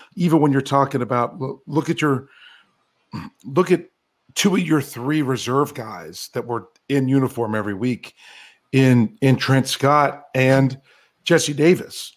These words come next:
One was, one was just signed as a, you know, was a veteran minim-, minimum free agent. The other was acquired via trade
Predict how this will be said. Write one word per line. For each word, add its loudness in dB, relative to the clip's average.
One 0
was, -6
one -4
was -4
just -10
signed -2
as -4
a, -2
you -2
know, 2
was -2
a 0
veteran 4
minim-, 0
minimum 0
free -6
agent. -4
The -2
other 4
was -4
acquired 2
via -2
trade 2